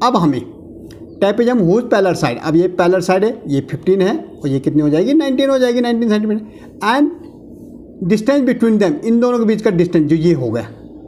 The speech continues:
ये कितना है हमारा, थर्टीन है। कितना है, थर्टीन है। अब हमें area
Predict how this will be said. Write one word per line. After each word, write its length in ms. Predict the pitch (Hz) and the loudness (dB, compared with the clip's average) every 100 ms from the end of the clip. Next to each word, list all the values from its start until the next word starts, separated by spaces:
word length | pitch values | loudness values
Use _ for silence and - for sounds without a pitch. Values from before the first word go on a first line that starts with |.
| - 165 | -2 0
ये 80 | |
कितना 320 | 180 196 208 196 | 2 0 0 2
है 60 | |
हमारा, 300 | 196 196 311 - - | 2 2 0 -4 -8
थर्टीन 320 | 135 127 120 | -6 -2 -4
है। 60 | 117 - - - - - | -6 -12 -20 -20 -10 -4
कितना 220 | 170 196 | 0 0
है, 100 | 403 - - | 0 -4 -2
थर्टीन 260 | 202 247 233 | 0 2 0
है। 80 | 269 - - - | -4 -12 -20 -2
अब 120 | 240 247 | 2 2
हमें 180 | 208 | 2
area 320 | 214 160 143 | 2 2 0